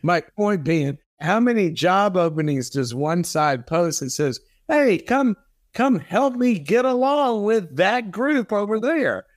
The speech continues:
They're looking for the leader that can squash the other guy.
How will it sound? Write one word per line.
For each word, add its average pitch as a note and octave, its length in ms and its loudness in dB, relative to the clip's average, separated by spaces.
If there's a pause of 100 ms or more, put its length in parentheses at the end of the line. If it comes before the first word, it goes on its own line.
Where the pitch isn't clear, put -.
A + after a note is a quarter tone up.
(240)
They're C4 320 2
looking D#4 360 0
for F#3+ 120 -4
the E3+ 120 2
leader A3 480 2 (160)
that F#3 160 0
can F#3 160 0
squash A3 640 0
the F3 220 2
other D#3+ 220 2
guy. G#2+ 220 -6